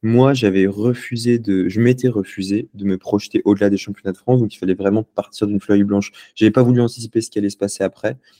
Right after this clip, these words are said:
pour pas me porter un peu, euh, le, <laughs> pour pas me porter l'œil. Donc, on est parti d'une feuille blanche et on s'est dit, Ok,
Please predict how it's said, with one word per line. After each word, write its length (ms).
pour 80
pas 140
me 80
porter 260
un 80
peu, 300
euh, 60
le, 680
<laughs> 540
pour 120
pas 120
me 80
porter 280
l'œil. 300
Donc, 200
on 140
est 80
parti 260
d'une 160
feuille 160
blanche 380
et 20
on 60
s'est 140
dit, 120
Ok, 220